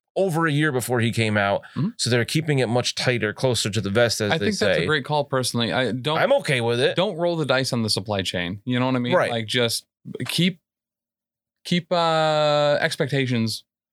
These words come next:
Speaker 2: within a,
Speaker 1: Keep on
Speaker 2: a, a
Speaker 1: keeping
Speaker 2: real
Speaker 1: on.
Speaker 2: frame of reference.
Speaker 1: I don't know. I, I like the idea of, like, seeing, like, Black Swan and, and Supergiant. We just saw the models a couple weeks ago.
Speaker 2: Yeah.
Speaker 1: We're gonna have them in two weeks.
Speaker 2: Mm-hmm.
Speaker 1: Like,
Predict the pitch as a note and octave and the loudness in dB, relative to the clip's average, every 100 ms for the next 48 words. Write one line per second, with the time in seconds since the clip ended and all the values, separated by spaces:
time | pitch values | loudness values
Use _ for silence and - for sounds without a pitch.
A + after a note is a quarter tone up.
0 | - C3 D3+ D3+ D3 C#3+ D#3 C#3+ - C#3 | -10 -2 0 2 0 0 0 0 2 0
1 | D3 C#3+ C#3+ D3+ C#3+ C3+ - D#3+ B2 A2+ | 2 0 0 -2 -2 -4 -6 -6 -6 -10
2 | - F#3 A#3+ D4 - D#3 F3 E3+ A3 A3 | -4 0 2 2 0 -2 0 0 0 -2
3 | F3+ E3+ F3+ E3 B2+ A#2+ - - D#3 E3 | 0 0 2 2 0 0 0 2 2 2
4 | D#3+ D3 - _ _ - B2 A#2 B2+ C3+ | 2 -2 -6 _ _ -6 -4 -2 0 0
5 | - D3 C3+ C3+ B2+ A#2 A#2 A2+ G#2 - | 0 -2 0 0 0 0 2 2 -2 -6
6 | _ _ _ _ _ - A2+ B2+ A#2 G2+ | _ _ _ _ _ -4 -2 0 -2 0
7 | G#2+ G#2 G#2+ G2 G#2 C3+ - C3 A2+ G2+ | 2 2 0 -2 0 2 2 2 0 0
8 | A2+ A2+ G2 F#2+ G#2+ - C3+ A#2 G#2 B2+ | 2 2 0 -2 -4 -2 -2 0 0 0
9 | - F2+ F#2+ E2 G2+ G#2+ G#2+ F2+ - A#2+ | 0 0 0 0 0 2 2 -2 -4 -2
10 | A#2 B2+ B2+ A#2+ G#2 G2+ B2 G#2+ F2 - | 0 2 0 0 0 -2 -2 -2 -4 -6
11 | - _ _ _ _ _ _ _ _ _ | -10 _ _ _ _ _ _ _ _ _
12 | _ _ - A2+ G3+ - - A2+ G#2+ | _ _ -4 -2 -2 -6 -2 0 0